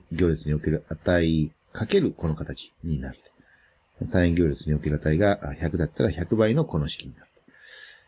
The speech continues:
というようなことをですね、やってきたわけですね。で、逆にこの式はですね、えー、そのような性質を実際満たすのかという十分条件の検証を今回は少しやってみましょうと。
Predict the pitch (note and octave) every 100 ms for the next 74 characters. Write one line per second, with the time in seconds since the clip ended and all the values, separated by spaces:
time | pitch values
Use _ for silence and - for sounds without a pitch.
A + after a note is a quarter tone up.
0 | _ B2 B2+ B2 G#2 F#2+ G2 F2 F2 D#2+
1 | - F#2+ F#2 - - F#2 F2 D#2+ C#2 -
2 | D#2 G2+ G2 _ _ _ _ - C#3 A#2
3 | C#3 D3+ D#3+ D#3 C#3+ D3 D#3+ D#3 - -
4 | F3+ G2 - F#2 E2+ - D#2 C2 G2 A2+
5 | A#2 F2+ - F2 D#2 E2 D#2+ - F2+ F#2
6 | D#3 E3 C3 - - - D#2 F#2 D3 E3
7 | D#3 E3+ - E2 C#2 D#2 C#2 C#2 - C#2+
8 | C#2 A#2 - F#2 - F2 E2 D#2+ C#2 -
9 | -